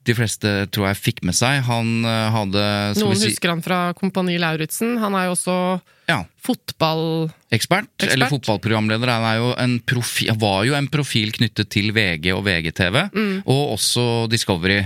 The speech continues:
Speaker 1: Eh, så, eh, men så mistet han jo alle de jobbene.
Speaker 2: Mm.
Speaker 1: For han var, eh, skal vi
Speaker 2: Han hadde
Speaker 1: si
Speaker 2: slåss på byen, var det ikke det?
Speaker 1: Ja, sj-, det var ikke det at han hadde slåss, men han hadde oppført seg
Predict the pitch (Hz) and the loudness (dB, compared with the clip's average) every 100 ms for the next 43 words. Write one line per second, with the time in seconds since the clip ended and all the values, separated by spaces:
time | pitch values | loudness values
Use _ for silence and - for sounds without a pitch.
0 | 101 98 101 104 101 101 - - - - | -2 -2 0 0 -2 -4 -6 -10 -10 -4
1 | - 127 131 131 - 78 80 131 147 175 | 0 2 2 0 -4 -6 0 0 0 0
2 | 175 - 135 185 175 160 147 151 113 165 | -2 0 0 0 0 0 2 0 2 0
3 | 233 - _ - 262 202 175 - 135 147 | -2 -10 _ -4 0 0 -4 -2 0 2
4 | 135 139 147 143 135 156 - 147 147 - | 2 2 0 0 0 0 2 2 0 0
5 | 180 - 190 202 339 - - 220 208 240 | -2 -2 0 0 -2 -8 -4 -2 0 -4
6 | - 147 165 175 156 - - 82 135 143 | 0 0 2 0 -2 -4 -4 -8 -4 0
7 | 156 - 165 151 151 156 170 - - 156 | 0 2 0 0 0 0 -2 -2 0 0
8 | - - - - 151 156 151 147 113 - | 0 0 0 0 0 0 0 -2 -4 -6
9 | - 123 - 147 156 | -2 -2 2 2 0